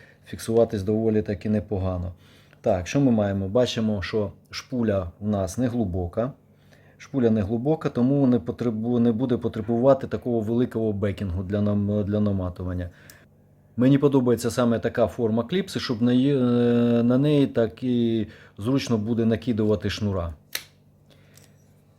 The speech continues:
Так, графітовий корпус. Доволі так все зроблено непогано. Ход катушки м'який, працює вона тихо.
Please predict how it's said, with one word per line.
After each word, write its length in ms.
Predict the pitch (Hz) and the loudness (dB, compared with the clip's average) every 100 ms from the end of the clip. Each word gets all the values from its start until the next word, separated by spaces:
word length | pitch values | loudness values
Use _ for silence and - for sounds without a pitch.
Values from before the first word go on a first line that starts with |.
| _ _ _ _ _ _ | _ _ _ _ _ _
Так, 640 | 110 104 90 87 - - - | -2 0 0 -2 -6 -18 -12
графітовий 600 | 101 131 - 135 110 107 | -4 -2 0 2 2 0
корпус. 640 | 107 208 214 - 175 - - _ _ - | 2 4 4 2 -14 -14 -20 _ _ -8
Доволі 400 | 127 180 175 131 | -4 2 2 2
так 260 | - 123 | 4 2
все 500 | - - 117 110 90 82 _ _ _ _ _ _ _ _ _ _ _ - | 2 0 2 4 0 -8 _ _ _ _ _ _ _ _ _ _ _ -12
зроблено 480 | 95 127 110 110 110 | 0 2 2 2 2
непогано. 640 | 117 117 135 147 160 151 139 - _ _ _ _ | 2 0 -2 0 0 0 -6 -18 _ _ _ _
Ход 260 | - 175 175 | -2 0 0
катушки 440 | 120 135 - 127 | -2 -2 0 2
м'який, 520 | 131 147 - 196 196 - _ _ _ _ - | 2 2 0 -4 -6 -10 _ _ _ _ -4
працює 440 | 139 143 165 139 | -2 0 4 4
вона 340 | 117 123 120 107 | 4 4 4 2
тихо. 560 | - 190 175 151 139 | 0 -2 -2 -2 -4